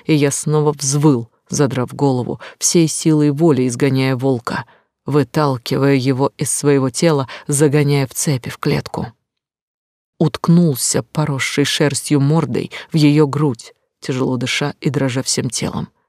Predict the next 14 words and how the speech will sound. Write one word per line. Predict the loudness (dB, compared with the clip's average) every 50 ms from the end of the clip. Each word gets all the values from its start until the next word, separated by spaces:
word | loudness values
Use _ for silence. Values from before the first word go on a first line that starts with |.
| _ _ -2
Язык | 2 2 2 2 2 0 0 0 0
медленно | -2 0 0 0 0 0 0 0 0 -2 -4
прошёлся | -2 -4 -4 -4 -4 -4 -4 -4 -4 -4 -4 -4 -6 -8 -8 -18 -20 _ _
по | -2 0 0
рваной | 0 0 0 0 2 2 2 2 2
ране | 0 0 -2 0 0 0 0
на | -2
плече, | -4 -4 -8 -6 -4 -4 -4 -4 -4 -6 -8 _ _ _ _ _ _ _
вкушая | -18 -10 -2 0 0 2 2 0 0 0 0 0 0 -4 -4
самую | -4 -2 0 0 2 2 4 2 2
вкусную | 2 -2 -6 _ -8 -6 -4 -4 -4 -6 -6 -8 -10 -10 -12 -14 -14 0
и | 2 2 2
самую | 2 2 2 2 4 4 4 4 2 0 -2 _ -4
острейшую | -4 -4 -4 -6 -4 -2 0 2 2 2 0 0 -2 -4 -4 -4 -6 -6 -8